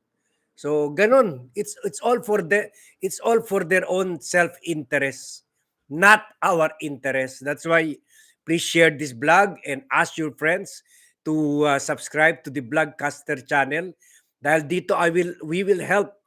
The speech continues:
collectively, all of us, by sharing this blog, we will educate our, our ka-,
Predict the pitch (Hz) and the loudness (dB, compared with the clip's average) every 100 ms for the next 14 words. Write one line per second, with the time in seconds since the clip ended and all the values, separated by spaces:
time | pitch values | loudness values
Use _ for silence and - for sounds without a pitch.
0 | _ _ - 175 196 196 - 190 208 208 | _ _ -2 2 2 2 2 2 4 2
1 | 160 190 196 185 214 - - - _ _ | 4 2 4 4 4 2 -12 -20 _ _
2 | _ 139 160 - 190 190 180 165 - 151 | _ -2 -2 2 2 2 0 -6 -6 0
3 | 190 170 117 _ _ _ _ - 170 208 | 2 2 -4 _ _ _ _ -4 0 2
4 | 196 208 185 175 185 - 196 208 208 - | 4 2 2 -2 -2 0 4 4 2 -16
5 | _ _ _ _ _ _ _ 151 180 185 | _ _ _ _ _ _ _ -2 0 0
6 | - 170 175 185 180 165 - - 175 | 0 2 4 4 2 0 -8 0 0